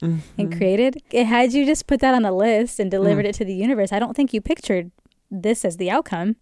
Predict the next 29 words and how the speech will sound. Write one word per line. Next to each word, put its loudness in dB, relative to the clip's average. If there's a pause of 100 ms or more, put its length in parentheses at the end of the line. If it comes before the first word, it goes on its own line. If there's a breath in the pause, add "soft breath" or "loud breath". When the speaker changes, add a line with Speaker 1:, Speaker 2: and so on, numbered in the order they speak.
(280)
Speaker 2:
N-, -6
never 4
in 4
a 4
million 2
<laughs> 2
years, 2
Speaker 1:
Right. 4
Speaker 2:
dude. 2
That's 0
the 2
funniest -2
thing. -4
Speaker 1:
And 2
that's 0
what's 0
so 2
cool 0
about 0 (1400)
just -2
at 0
least 0
getting -2
clear -4
on -4
the -6
feeling -4
space -6
of, -8